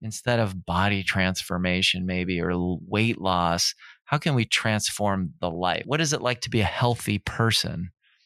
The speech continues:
And what does that life look? And how can we help people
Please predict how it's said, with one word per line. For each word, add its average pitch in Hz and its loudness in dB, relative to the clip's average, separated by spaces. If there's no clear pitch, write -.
And 110 -12
what 127 2
does 117 0
that 107 0
life 95 -2
look? 95 -4
And 95 -4
how 117 -2
can 123 -6
we 113 -2
help 107 -2
people 95 -4